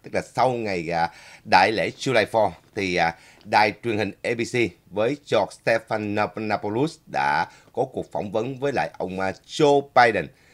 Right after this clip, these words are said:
Và cuộc phỏng vấn này kéo dài hai mươi hai phút. Hai mươi hai phúc thôi quý vị, so với những cuộc phỏng vấn của ông Trump là cả tiếng đồng hồ, hơn cả tiếng đồng hồ.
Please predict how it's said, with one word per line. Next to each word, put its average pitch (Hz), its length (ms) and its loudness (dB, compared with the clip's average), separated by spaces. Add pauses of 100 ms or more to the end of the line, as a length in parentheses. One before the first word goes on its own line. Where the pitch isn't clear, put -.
(140)
Và 85 460 2
cuộc 92 160 -10
phỏng 101 120 -6
vấn 131 180 -4
này 117 100 -4
kéo 117 260 -6
dài 78 240 -2 (120)
hai 110 240 -2
mươi 104 160 -4
hai 95 160 -2
phút. 131 240 -8 (500)
Hai 113 260 0
mươi 110 140 -2
hai 101 140 -4
phúc 131 180 -14
thôi 90 140 -8
quý 87 120 -6
vị, 82 60 -8
so 120 300 2
với 123 160 -2
những 123 140 -6
cuộc 92 160 -10
phỏng 95 160 -10
vấn 117 160 -6
của 120 100 -6
ông 117 100 -8
Trump 95 280 -2 (380)
là 78 200 -2
cả 67 260 -4
tiếng 160 180 2
đồng 147 120 -2
hồ, 85 200 -4
hơn 104 160 -2
cả 87 100 -6
tiếng 110 140 -8
đồng 123 100 -8
hồ. 78 220 -4